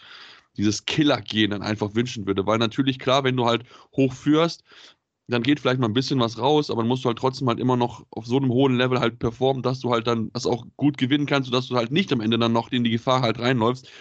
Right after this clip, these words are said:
dass du so ein halt Spiel noch abgibst. Und das ist so ein bisschen noch dieses Gen, was den Berlinern noch so ein bisschen fehlt. Klar, sie machen es deutlich besser als in den vergangenen Jahren, wo sie das Spiel auch mal immer dann noch abgegeben haben,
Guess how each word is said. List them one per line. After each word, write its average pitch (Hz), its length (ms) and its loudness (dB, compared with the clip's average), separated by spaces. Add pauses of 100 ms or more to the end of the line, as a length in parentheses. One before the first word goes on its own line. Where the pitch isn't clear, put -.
(160)
dass 113 160 -2
du 117 60 -4
so 123 60 2
ein 127 80 2
halt 113 120 2
Spiel - 220 -8
noch 117 160 0
abgibst. - 480 -4
Und 101 240 -10 (320)
das 131 160 2
ist 131 80 0
so 139 80 2
ein 127 100 0
bisschen 147 220 0
noch 131 100 2
dieses 127 340 -2
Gen, 143 300 2
was 131 160 0
den 131 140 2
Berlinern 131 220 2
noch 131 100 2
so 131 80 -4
ein 127 40 0
bisschen 120 220 0
fehlt. 180 400 0 (280)
Klar, 160 220 2
sie 180 80 0
machen 143 180 2
es 131 60 -12
deutlich 131 280 0
besser 147 260 0
als 139 160 0
in 131 80 -2
den 127 80 2
vergangenen 139 380 2
Jahren, 139 120 2
wo 120 120 2
sie 127 100 0
das 123 100 2
Spiel 123 160 -4
auch 120 60 -2
mal 127 100 0
immer 131 140 2
dann 117 120 2
noch - 180 -6
abgegeben 160 560 -2
haben, 165 300 0